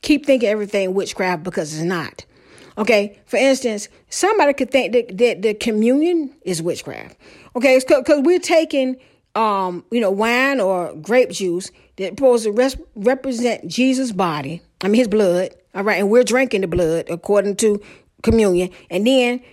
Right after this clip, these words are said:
the bread, the crackers, that's his body, and we eating his body. That's a ritual.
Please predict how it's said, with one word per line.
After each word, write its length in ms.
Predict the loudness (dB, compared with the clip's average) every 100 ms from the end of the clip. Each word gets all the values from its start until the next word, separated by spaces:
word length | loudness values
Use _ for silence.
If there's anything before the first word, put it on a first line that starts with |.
| _
the 100 | -6
bread, 580 | -2 4 4 4 2 -6 -14
the 80 |
crackers, 580 | -4 -2 0 -2 -8 -10 -16 _ -2
that's 220 | 0 2
his 160 | 0 0
body, 420 | 0 0 0 0
and 160 | -2
we 100 | -2
eating 240 | 0 -2 0
his 180 | -2 0
body. 400 | 0 0 -2 -6 _ -2
That's 260 | 0 2
a 40 | 0
ritual. 480 | 0 -2 -8 -12